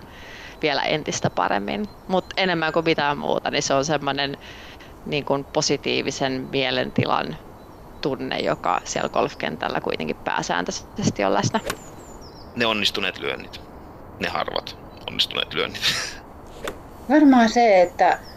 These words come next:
Speaker 3: siinä saa ulkoilla hienoissa maisemissa ja, ja sitten se onnistumisen fiilis, kun tulee se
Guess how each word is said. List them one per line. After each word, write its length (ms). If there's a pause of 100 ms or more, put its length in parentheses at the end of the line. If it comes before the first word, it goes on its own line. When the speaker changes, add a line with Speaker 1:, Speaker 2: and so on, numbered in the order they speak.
(380)
Speaker 3:
siinä 340
saa 380
ulkoilla 720
hienoissa 640
maisemissa 760
ja, 260 (100)
ja 100
sitten 360
se 120
onnistumisen 760
fiilis, 480
kun 140
tulee 320
se 220